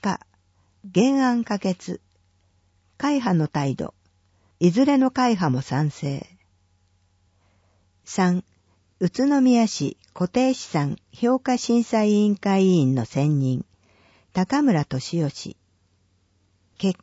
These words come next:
果、原案可決。会派の態度。いずれの会派も賛成。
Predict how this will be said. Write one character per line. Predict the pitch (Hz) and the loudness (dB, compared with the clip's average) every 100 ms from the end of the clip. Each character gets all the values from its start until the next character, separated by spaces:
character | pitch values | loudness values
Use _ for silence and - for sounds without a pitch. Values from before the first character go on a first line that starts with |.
| _ | _
果、 | 180 180 - _ _ _ _ _ - | -8 -8 -10 _ _ _ _ _ -2
原 | 202 262 269 | 0 2 2
案 | 254 240 | 2 0
可 | 220 | -4
決。 | 208 196 - 190 - _ _ _ _ _ _ _ _ - | -4 -4 -4 -8 -8 _ _ _ _ _ _ _ _ -6
会 | 285 | -4
派 | 294 214 | -2 0
の | 165 151 | 0 0
態 | 170 147 | -2 -2
度。 | 123 117 - _ _ _ _ _ - | -4 -8 -12 _ _ _ _ _ -2
い | 175 | 0
ず | 226 | 2
れ | 277 269 | 2 2
の | 254 | 0
会 | 254 247 | 0 -2
派 | 202 139 | -2 -4
も | 131 | -4
賛 | - 156 156 | -2 -4 -4
成。 | - 135 131 | -4 -4 -4